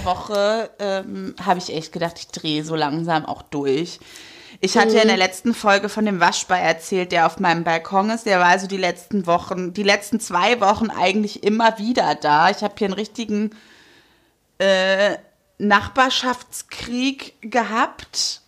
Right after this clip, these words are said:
Speaker 2: ähm, und hab dann so zwischendurch gedacht,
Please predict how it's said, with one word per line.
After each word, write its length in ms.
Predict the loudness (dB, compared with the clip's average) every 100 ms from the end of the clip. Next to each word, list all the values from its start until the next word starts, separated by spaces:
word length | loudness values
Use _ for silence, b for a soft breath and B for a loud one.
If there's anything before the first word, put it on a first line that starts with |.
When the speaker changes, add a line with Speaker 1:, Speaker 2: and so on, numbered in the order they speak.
| _ -2
Speaker 2:
ähm, 800 | 2 4 4 4 2 0 -2 -12 _ _ b b b b b _ _ _ _ _ _ _ _ _ _ 2
und 440 | 4 4 0 -10 _ _
hab 220 | -4 -2
dann 180 | 0 0
so 80 | 0
zwischendurch 600 | -6 -6 0 2 0 -2
gedacht, 240 | -2 -2